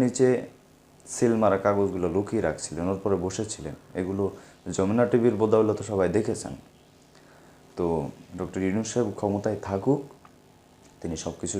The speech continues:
শুধরে দিক, এটাই আমি চাবো আমি দেশের একজন সুষ্ঠু নাগরিক হিসেবে। পরবর্তীতে সরকার শেখ হাসিনা আসলেও আমার সমস্যা নেই, কারণ নির্বাচন ব্যবস্থা যদি সুষ্ঠু হয়, দেশ সুষ্ঠু থাকবে, নির্বাচনে তার পছন্দের প্রার্থীকে ভোট দিতে পারবে মানুষ,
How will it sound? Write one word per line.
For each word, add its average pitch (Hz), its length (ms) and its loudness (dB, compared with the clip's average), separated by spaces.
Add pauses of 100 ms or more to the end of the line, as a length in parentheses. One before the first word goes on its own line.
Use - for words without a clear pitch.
শুধরে 104 360 0
দিক, 104 200 0
এটাই 87 220 2 (140)
আমি 82 100 -4 (100)
চাবো 95 280 2 (800)
আমি 73 140 -10 (100)
দেশের 78 260 -4
একজন 76 240 -8
সুষ্ঠু 80 300 -8
নাগরিক 87 380 0
হিসেবে। 92 280 -4 (720)
পরবর্তীতে 98 460 -2 (100)
সরকার 117 280 0
শেখ 117 200 -2
হাসিনা 113 280 -2
আসলেও 107 240 -2
আমার 101 200 -2
সমস্যা 113 400 -4
নেই, 80 120 -6 (140)
কারণ 82 180 -6 (100)
নির্বাচন 95 420 -4
ব্যবস্থা 110 260 -4 (100)
যদি 101 200 -8
সুষ্ঠু 117 340 -4
হয়, 104 140 -4 (920)
দেশ 90 260 2 (380)
সুষ্ঠু 107 360 -4
থাকবে, 101 280 -4 (120)
নির্বাচনে 82 520 -4 (400)
তার 82 140 2 (140)
পছন্দের 87 480 -4
প্রার্থীকে 87 480 -2
ভোট 92 200 -10
দিতে 90 200 -4
পারবে 82 200 0 (100)
মানুষ, 90 180 -6